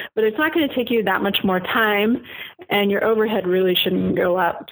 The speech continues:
So that's gonna mean that your cost per bird is gonna be a lot cheaper. And, um, that's where you're gonna be able to start to, to find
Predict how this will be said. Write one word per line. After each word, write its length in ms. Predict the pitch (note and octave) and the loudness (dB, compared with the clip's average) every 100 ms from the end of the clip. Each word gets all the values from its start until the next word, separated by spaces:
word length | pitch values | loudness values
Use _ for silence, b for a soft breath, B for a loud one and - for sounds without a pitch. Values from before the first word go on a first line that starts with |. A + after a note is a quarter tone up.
| - | -4
So 580 | F#3+ F#3+ F#3 F3+ F3 - _ | 0 2 2 2 -2 -8 _
that's 280 | G3 G3 - - - _ _ _ - | 0 0 -2 -8 -14 _ _ _ 0
gonna 180 | G3+ F#3+ | 2 2
mean 320 | F#3+ F#3+ F3+ | 2 2 2
that 140 | E3+ | 2
your 160 | F3 D#3+ | 0 0
cost 360 | - E3+ E3+ - | 0 -2 -2 -4
per 160 | F#3 E3+ | -4 -2
bird 580 | F3 F3 E3 D#3+ F#3 - - | 0 0 0 0 -2 -8 -4
is 260 | F3 E3 D#3+ | 0 0 -2
gonna 220 | - E3 | -2 0
be 280 | D#3+ D#3 D#3 | 2 2 0
a 100 | F3 | 0
lot 240 | E3+ E3 - | 0 0 2
cheaper. 360 | G#3+ G#3 F#3+ | 0 0 -2
And, 500 | - D#3 E3+ D#3+ D3+ - | 0 0 2 2 0 -2
um, 500 | E3 D#3 D#3 D#3+ D#3+ _ | 0 0 0 -2 -6 _
that's 280 | E3+ E3 - | -4 -4 -2
where 100 | F3 | 0
you're 360 | F3+ F3 F3 E3+ | 2 2 0 -2
gonna 260 | F#3+ E3+ | -2 0
be 100 | E3 | 2
able 160 | E3+ E3 | 0 0
to 80 | D#3+ | -2
start 320 | - D3+ - _ - | -2 -2 -2 _ -6
to, 320 | - E3 D3+ D3+ - | -2 0 -2 -4 -6
to 120 | D#3 - | -4 0
find 400 | E3 D#3 D#3+ | 0 2 0